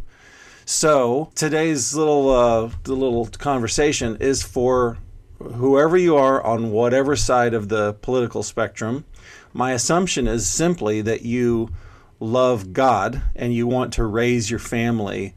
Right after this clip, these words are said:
to honor him and his Torah. So I'm, the first thing that, that we,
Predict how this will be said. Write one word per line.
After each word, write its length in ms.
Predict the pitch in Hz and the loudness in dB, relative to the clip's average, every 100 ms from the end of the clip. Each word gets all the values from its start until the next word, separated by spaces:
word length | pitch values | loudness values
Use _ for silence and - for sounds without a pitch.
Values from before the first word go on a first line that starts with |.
| - - _ | -20 -20 _
to 180 | - - | -6 -4
honor 340 | 120 120 113 | -2 -2 -2
him 540 | 107 113 113 101 101 98 - - - - | -2 -2 -2 -2 -6 -8 -14 -20 -18 -8
and 220 | 120 110 | -6 -4
his 340 | 110 107 101 - | -2 -2 -2 -6
Torah. 640 | 98 107 104 98 - - - - - - - - - | -4 -2 0 0 -2 -10 -14 -16 -18 -20 -20 -18 -8
So 680 | - 160 151 127 117 139 - - - - - - - - | -2 2 4 4 2 -2 -6 -20 -20 -20 -20 -20 -20 -4
I'm, 260 | 131 156 | -2 -2
the 300 | - 131 131 | -4 -4 -2
first 320 | 127 175 214 180 | 0 2 2 2
thing 160 | 147 | 0
that, 180 | 135 - | 0 -4
that 280 | 123 117 120 | -4 -2 0
we, 280 | 123 120 113 | 0 -2 -2